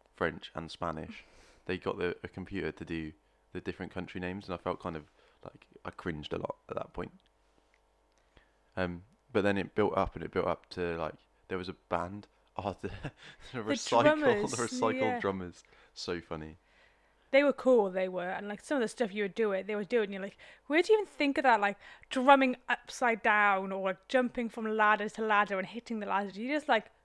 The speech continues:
Speaker 2: "What?" And
Speaker 1: Yeah.
Speaker 2: Bear Grylls came.
Speaker 1: Bear Grylls came to a speech. And
Speaker 2: He abseiled down the wrong way. <laughs> And then he couldn't take his harness off.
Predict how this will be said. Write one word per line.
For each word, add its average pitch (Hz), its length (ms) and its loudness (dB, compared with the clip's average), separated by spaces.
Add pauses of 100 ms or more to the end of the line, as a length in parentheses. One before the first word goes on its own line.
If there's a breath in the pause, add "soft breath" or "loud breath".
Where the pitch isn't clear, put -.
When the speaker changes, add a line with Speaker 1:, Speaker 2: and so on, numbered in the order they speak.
(120)
Speaker 2:
"What?" 370 200 2 (640 loud breath)
And 262 60 4
Speaker 1:
Yeah. 170 80 2
Speaker 2:
Bear 277 160 12
Grylls 247 280 0
came. 233 360 0 (260)
Speaker 1:
Bear 95 160 -2
Grylls 95 240 -4
came 95 200 -6
to 92 100 -4
a 90 60 -2
speech. - 380 -10 (320 soft breath)
And - 300 -6
Speaker 2:
He - 60 0
abseiled 240 400 4
down 233 200 4
the 233 80 -2
wrong 220 220 0
way. 254 280 2
<laughs> - 40 -8
And 254 680 6
then 233 160 4
he 254 60 0
couldn't 233 240 -2
take 220 160 -4
his 214 120 -6
harness 208 380 -4
off. - 380 -10